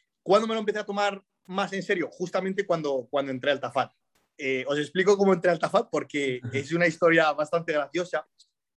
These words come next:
Speaker 1: Yo tenía muchísimo la presión de mis padres encima de, de querer estudiar una carrera universitaria. O sea, mis padres querían que estudiase una carrera universitaria porque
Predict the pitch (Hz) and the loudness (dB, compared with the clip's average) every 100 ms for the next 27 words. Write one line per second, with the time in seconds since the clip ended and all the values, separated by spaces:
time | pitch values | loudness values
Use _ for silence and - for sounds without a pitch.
0 | _ 135 156 190 202 180 170 190 196 180 | _ -4 -2 0 0 -2 -2 0 2 0
1 | 160 175 190 175 - 170 165 165 160 127 | -2 -4 -4 -6 0 2 4 0 -4 -4
2 | 170 160 165 - _ 143 131 131 127 123 | -2 0 -2 -6 _ -4 2 2 2 -2
3 | 120 120 139 135 143 160 160 143 151 156 | -4 -2 -2 2 2 2 0 0 0 -2
4 | 135 139 147 139 120 123 123 113 127 127 | -2 -2 -2 -2 -6 -4 -4 -2 -4 -2
5 | - 160 196 196 160 175 214 233 _ _ | 2 4 2 0 0 2 2 0 _ _
6 | _ - 135 151 151 185 190 180 170 170 | _ -10 -2 2 2 2 0 2 4 4
7 | 170 156 139 147 185 214 175 - 147 151 | 0 -6 -8 0 2 2 0 -2 -6 -8